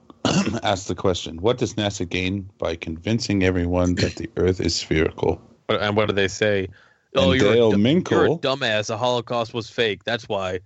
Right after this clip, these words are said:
Speaker 2: that what they say? <laughs>
Speaker 1: It's not just nasa. It's the Freemasons.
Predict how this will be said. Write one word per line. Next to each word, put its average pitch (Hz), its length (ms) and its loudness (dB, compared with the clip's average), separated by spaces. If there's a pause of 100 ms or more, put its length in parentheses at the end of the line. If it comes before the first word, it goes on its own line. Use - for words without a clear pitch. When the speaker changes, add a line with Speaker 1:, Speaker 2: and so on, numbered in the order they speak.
(280)
Speaker 2:
that 113 120 2
what 110 120 0
they 110 100 2
say? 117 320 2
<laughs> - 40 -20
Speaker 1:
It's 208 680 0
not 131 240 4
just 127 280 0
nasa. 117 600 0
It's 110 220 -6
the 123 120 2
Freemasons. 87 920 -2